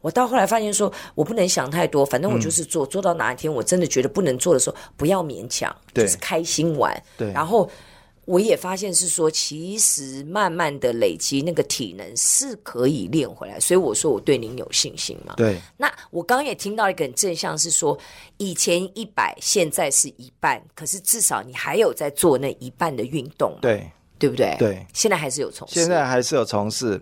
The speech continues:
Speaker 1: 嗯。
Speaker 2: 那刚才 David 讲到这个年纪的问题哈，以前我在参加路跑的时候哈，我常碰到一个九十九岁的，
Speaker 1: 对不对？
Speaker 2: 他身上就挂一个牌子，就是叫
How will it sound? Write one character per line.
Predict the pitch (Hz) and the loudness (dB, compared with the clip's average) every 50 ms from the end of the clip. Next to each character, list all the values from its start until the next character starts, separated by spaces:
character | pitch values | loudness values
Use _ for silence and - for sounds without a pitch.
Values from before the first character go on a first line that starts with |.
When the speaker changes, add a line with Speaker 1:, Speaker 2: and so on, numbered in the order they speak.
| - - | -4 -2
Speaker 1:
嗯。 | 202 202 160 120 - | 0 0 0 0 2
Speaker 2:
那 | - 180 185 180 165 156 151 147 - _ _ _ _ | 4 4 6 6 4 2 0 -2 -6 _ _ _ _
刚 | - 190 175 | 2 4 4
才 | 175 165 151 147 143 - _ | 6 4 4 2 0 -4 _
David | - 165 156 156 160 139 | 2 4 4 4 4 2
讲 | 117 127 110 | 2 2 2
到 | 117 127 | 2 2
这 | 123 - 135 | 2 4 4
个 | 123 110 | 4 4
年 | 113 110 107 117 | 2 0 -2 -2
纪 | 117 135 131 | -2 -2 0
的 | 113 110 107 | 2 2 4
问 | 117 127 117 98 | 4 4 2 2
题 | - 107 95 90 | -2 -4 -2 0
哈， | 95 92 90 90 92 - - - - - _ _ | 0 0 0 -2 -4 -8 -16 -20 -20 -20 _ _
以 | - - 135 | -10 -8 -4
前 | - 175 175 196 | 0 2 2 4
我 | 196 165 131 123 127 123 | 4 4 6 6 6 4
在 | - - 180 165 151 | 4 4 4 6 4
参 | 139 - 156 151 | 4 0 -2 0
加 | 156 165 151 151 | 4 4 4 6
路 | 160 175 147 | 4 2 0
跑 | 117 120 107 95 101 | 0 0 0 2 2
的 | 101 | 0
时 | 95 - - 113 120 | 0 -2 0 0 2
候 | 123 | 2
哈， | 120 110 113 104 95 - - | 2 2 0 0 -2 -2 -2
我 | 123 120 | -2 -2
常 | - 131 127 139 156 | -2 -2 -4 -4 -2
碰 | 151 170 165 160 | -2 -2 -2 0
到 | 156 156 139 120 | 2 2 2 2
一 | 110 107 | 0 -2
个 | 101 - 113 95 90 - _ _ _ _ _ _ _ _ _ _ _ | -6 -6 -6 -6 -6 -10 _ _ _ _ _ _ _ _ _ _ _
九 | - - 160 135 131 | 0 2 4 4 2
十 | 127 - 175 | 0 -2 -6
九 | 160 - 151 113 110 | -2 2 2 2 2
岁 | 110 - 180 151 123 | 0 -2 -2 -2 -2
的， | 101 92 92 - - - - - | -2 -2 -4 -6 -8 -12 -14 -6
Speaker 1:
对 | - 320 320 277 | -2 -2 0 0
不 | 269 - | -2 0
对？ | 269 302 294 285 | 0 2 2 4
Speaker 2:
他 | 277 190 208 208 | 4 4 2 4
身 | 208 226 220 220 | 4 4 4 6
上 | 220 233 208 190 185 | 6 6 4 6 6
就 | 196 202 | 4 2
挂 | 190 - 226 202 180 170 | 4 6 6 6 6 6
一 | |
个 | 147 139 | 4 2
牌 | - - 127 117 143 | 0 0 2 2 2
子， | 143 139 127 107 95 - | 2 0 -4 -10 -10 -4
就 | - 151 156 | -2 -2 0
是 | 156 160 147 | 0 0 2
叫 | 165 156 143 139 135 | 4 4 4 4 2